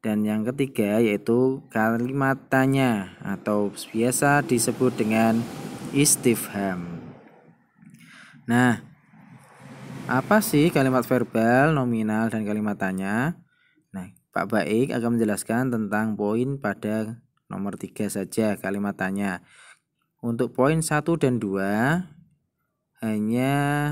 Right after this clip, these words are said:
wawasan sekilas ya untuk kalian semua. Semoga nanti bermanfaat. Nah, kalimat verbal atau jumlah fi'liyah itu terdiri dari fi'il atau kata kerja,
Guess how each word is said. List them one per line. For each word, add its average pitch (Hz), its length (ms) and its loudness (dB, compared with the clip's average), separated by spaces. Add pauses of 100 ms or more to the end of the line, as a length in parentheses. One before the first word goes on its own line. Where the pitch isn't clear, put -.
(120)
wawasan 117 560 0
sekilas 131 480 -2
ya 107 240 0
untuk 120 160 -4
kalian 110 240 0
semua. 104 640 0 (560)
Semoga 113 480 2
nanti 117 320 4
bermanfaat. 110 880 2 (1400)
Nah, 107 160 0 (1200)
kalimat 156 400 6
verbal 135 720 4 (160)
atau 113 320 -2
jumlah 151 400 2
fi'liyah 107 800 0
itu 117 400 0
terdiri 101 880 -2
dari 104 400 -4
fi'il 113 800 0 (1400)
atau 104 160 -2
kata 104 240 0
kerja, 98 720 -2